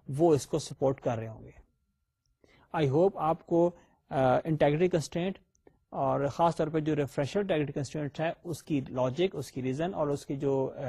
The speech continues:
اپلیکیشن ہے وہ سمجھ آ گئی ہوگی۔ آئیے آگے چلتے ہیں۔ وہی، وہی بات جو ہم ابھی کر چکے ہیں کہ they help to maintain the validity اور integrity of the database۔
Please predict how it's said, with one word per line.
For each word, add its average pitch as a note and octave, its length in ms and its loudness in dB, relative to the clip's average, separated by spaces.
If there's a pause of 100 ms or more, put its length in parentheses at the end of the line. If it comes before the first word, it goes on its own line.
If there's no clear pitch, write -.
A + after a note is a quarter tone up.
(200)
اپلیکیشن D#3+ 540 -2
ہے D#3 140 0 (360)
وہ D#3 80 -4
سمجھ C3 280 -6
آ A2 80 -6
گئی A2+ 140 -8
ہوگی۔ C3 220 -6 (500)
آئیے B2 220 -6
آگے A2 200 -10
چلتے C3 240 -20
ہیں۔ D#3+ 60 -20 (1500)
وہی، D#3 180 2
وہی D3+ 200 2
بات D#3+ 180 4
جو D#3+ 60 -2
ہم D#3 140 -2
ابھی D3+ 120 -4
کر D3+ 140 2
چکے E3+ 280 -4
ہیں F3 100 -4
کہ D#3+ 140 -2
they D3 120 0
help D#3 320 0
to D3 60 0
maintain D3 280 -2
the D#3 140 0 (160)
validity E3 500 0
اور C#3+ 140 -2
integrity C#3+ 560 -2
of C3+ 160 -4
the A#2+ 80 0
database۔ E3+ 460 -2